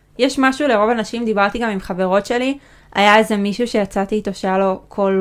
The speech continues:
וואו, כזה גברי, סקסי כזה, ושלחתי ל-, לחברות שלי וכולם פשוט נמסו.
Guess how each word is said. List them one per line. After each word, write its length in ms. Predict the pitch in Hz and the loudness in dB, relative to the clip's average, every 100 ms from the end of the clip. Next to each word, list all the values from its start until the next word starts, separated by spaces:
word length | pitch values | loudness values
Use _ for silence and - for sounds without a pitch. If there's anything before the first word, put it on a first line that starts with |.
| 180 | 0
וואו, 480 | 190 202 196 185 170 | 2 4 4 2 -4
כזה 420 | 202 185 190 190 180 _ _ 208 | -6 -4 -2 -2 -4 _ _ -6
גברי, 600 | 202 196 180 196 226 220 | -2 -2 -4 -4 -4 -4
סקסי 480 | - 226 226 262 262 | -2 -2 -2 -4 -2
כזה, 260 | 254 269 240 | 0 0 -2
ושלחתי 380 | 208 202 - 247 | -2 -4 0 0
ל-, 60 | 214 196 | 2 0
לחברות 760 | 202 190 180 180 196 185 196 202 | -2 0 -2 -6 -6 -2 -2 0
שלי 160 | 254 214 | 0 0
וכולם 380 | 214 233 247 226 | -4 -2 -2 -4
פשוט 340 | - 240 240 - - _ - | -4 -6 -6 -16 -20 _ -6
נמסו. 640 | 208 196 202 - 262 220 | -4 -2 -4 -2 2 2